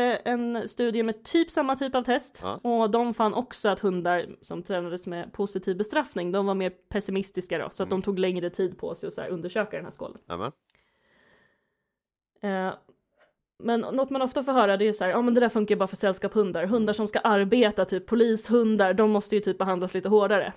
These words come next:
Speaker 2: Eh, nej.
Speaker 1: Eh, det tyckte i alla fall min gamla granne.
Speaker 2: Okej.
Speaker 1: <laughs> Han bodde i huset bredvid.
Speaker 2: Ja.
Speaker 1: Han tränade väktarhundar. Jag kommer ihåg att prata lite med honom när jag flyttade in.
Speaker 2: Ja.
Speaker 1: Eh, sen hade jag en kompis som bodde hos mig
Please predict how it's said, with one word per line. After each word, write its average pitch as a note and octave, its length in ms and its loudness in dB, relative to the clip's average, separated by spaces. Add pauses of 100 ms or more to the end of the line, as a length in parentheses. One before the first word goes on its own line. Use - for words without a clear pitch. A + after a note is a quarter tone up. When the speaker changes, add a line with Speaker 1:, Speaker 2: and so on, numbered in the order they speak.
(160)
Speaker 2:
Eh, D#2+ 340 -6
nej. G2+ 360 -10 (640)
Speaker 1:
Eh, F#3+ 300 -2 (180)
det A#3 220 2
tyckte C#4 280 -2
i B3+ 40 6
alla A3+ 100 2
fall F#3 140 0
min F3+ 120 -4
gamla E3+ 200 -4
granne. B3 460 2 (160)
Speaker 2:
Okej. G2+ 320 -4 (200)
Speaker 1:
<laughs> C4+ 200 0
Han B3 160 2
bodde G#3 340 0
i G#3 120 4
huset G#3 360 0
bredvid. F#3+ 420 -4
Speaker 2:
Ja. E3+ 220 -2 (100)
Speaker 1:
Han A3+ 140 0
tränade A3 320 2
väktarhundar. A#3+ 760 0
Jag G3+ 120 -4
kommer A3 160 -2
ihåg F#3+ 80 -2
att G3 60 -8
prata G3+ 280 2
lite A#3 180 4
med F#3 80 -4
honom F3+ 160 -4
när F#3 60 -2
jag G3 60 -4
flyttade G#3+ 240 -4
in. A#3+ 60 -2
Speaker 2:
Ja. E3 200 -4 (500)
Speaker 1:
Eh, G#3+ 200 0 (540)
sen B3 100 0
hade B3+ 180 2
jag A#3+ 80 4
en A#3 60 -2
kompis C#4+ 360 0
som B3 120 0
bodde G3+ 180 0
hos F#3+ 140 -6
mig G3+ 300 -2